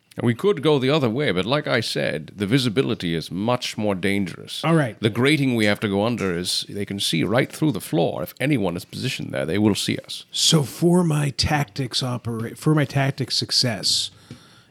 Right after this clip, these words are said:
Speaker 2: unless this is gonna get vetoed, which it might by anybody sitting around this deconstructed table, what I would actually wanna do with no metagaming knowledge is send Silvio, Houston,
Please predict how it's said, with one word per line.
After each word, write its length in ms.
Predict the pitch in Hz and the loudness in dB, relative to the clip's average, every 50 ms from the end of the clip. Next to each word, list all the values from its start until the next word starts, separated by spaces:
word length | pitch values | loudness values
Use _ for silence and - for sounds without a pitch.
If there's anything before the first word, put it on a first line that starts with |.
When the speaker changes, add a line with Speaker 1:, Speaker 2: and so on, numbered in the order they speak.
| _ - - | _ -2 2
Speaker 2:
unless 480 | 143 143 143 127 117 135 143 139 - | 4 4 4 4 4 4 4 4 4
this 200 | - 151 143 - 147 | 4 4 4 4 2
is 100 | 143 135 | 2 2
gonna 240 | 131 151 156 156 | 2 4 4 6
get 180 | 139 165 170 143 | 6 4 4 2
vetoed, 640 | 120 120 165 175 165 139 120 117 117 113 113 110 - _ _ _ _ _ - | 2 4 4 6 6 4 2 0 -2 -2 -4 -4 -8 _ _ _ _ _ -6
which 260 | - 110 135 131 - | 0 2 2 4 4
it 120 | 156 147 127 | 2 2 2
might 380 | 131 127 139 156 160 165 - | 0 0 4 4 4 4 2
by 160 | - 147 139 127 | 2 0 0 0
anybody 560 | 113 127 139 151 151 139 143 143 139 139 123 | 0 2 2 4 4 4 4 2 2 2 0
sitting 340 | - - - 143 135 139 139 | 0 0 0 0 0 0 0
around 500 | 139 143 131 135 135 135 135 135 131 123 | 2 2 2 4 4 4 4 4 4 2
this 180 | 123 110 - | 2 0 0
deconstructed 720 | - 127 135 127 - 135 120 - - 143 131 - - 135 - | 2 2 2 4 2 0 0 2 2 2 2 2 0 -2 0
table, 540 | - 156 165 165 143 110 98 98 98 104 - _ _ - - - - | 2 2 4 4 2 0 -4 -6 -8 -10 -12 _ _ -20 -20 -14 -4
what 180 | - 131 143 139 | 0 2 4 4
I 80 | 143 | 6
would 120 | 143 143 139 | 4 4 2
actually 480 | - 117 135 143 - - - 180 196 196 | 2 0 0 0 0 -2 -2 0 0 0
wanna 260 | 190 208 208 208 208 | 2 2 2 0 0
do 320 | 185 254 269 247 190 151 | 0 0 0 2 2 2
with 200 | 147 147 139 - | 2 0 -2 -2
no 160 | 123 127 147 165 | -2 -2 0 0
metagaming 480 | 175 185 190 185 151 131 117 113 107 101 | 2 2 0 0 0 0 -2 -2 -4 -6
knowledge 540 | 98 92 90 85 82 95 107 101 - - - - - - - - - - - _ - | -8 -10 -10 -12 -12 -12 -12 -12 -12 -14 -16 -18 -20 -20 -20 -20 -20 -20 -14 _ 2
is 180 | 143 143 127 | 2 4 4
send 380 | - - - 156 147 143 139 120 | 4 4 4 4 4 4 2 2
Silvio, 840 | - - - - 165 165 180 175 208 214 220 208 208 214 214 220 233 _ _ _ _ _ _ _ _ _ _ _ | 2 0 2 2 2 0 2 2 2 4 4 4 4 4 2 2 0 _ _ _ _ _ _ _ _ _ _ _
Houston, 800 | - - - 180 180 165 - - - 139 127 123 120 120 123 120 | -10 -2 0 2 2 2 2 0 0 0 0 0 0 -2 -4 -6